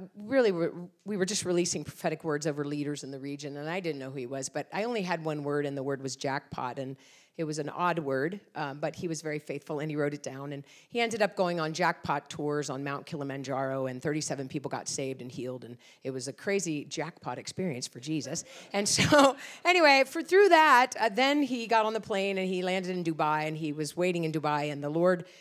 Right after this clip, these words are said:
uh, spoke to him and said he wanted him to look for, uh,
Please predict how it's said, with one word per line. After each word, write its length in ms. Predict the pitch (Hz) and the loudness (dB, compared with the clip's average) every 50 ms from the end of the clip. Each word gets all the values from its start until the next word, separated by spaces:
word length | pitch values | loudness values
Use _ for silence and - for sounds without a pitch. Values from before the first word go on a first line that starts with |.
| - - _ _ - | -20 -20 _ _ -4
uh, 160 | - 160 156 | -2 0 0
spoke 340 | 160 - - 247 285 320 - | 0 2 6 6 6 6 4
to 80 | - | -2
him 180 | 202 190 165 170 | -2 -2 -2 -2
and 100 | 160 160 | -2 -2
said 160 | - - 165 | -2 -2 -2
he 80 | 160 156 | -2 -2
wanted 300 | 160 170 175 170 160 170 | -4 -2 -4 -4 -4 -4
him 100 | 175 156 | -6 -6
to 100 | 151 165 | -6 -6
look 260 | 170 185 196 196 - | -2 -4 -4 -4 -6
for, 500 | - - 180 160 156 156 151 151 147 - - | -12 -8 -4 -2 0 0 0 0 -2 -4 -6
uh, 360 | 151 147 143 147 147 147 - | -8 -8 -8 -8 -8 -10 -10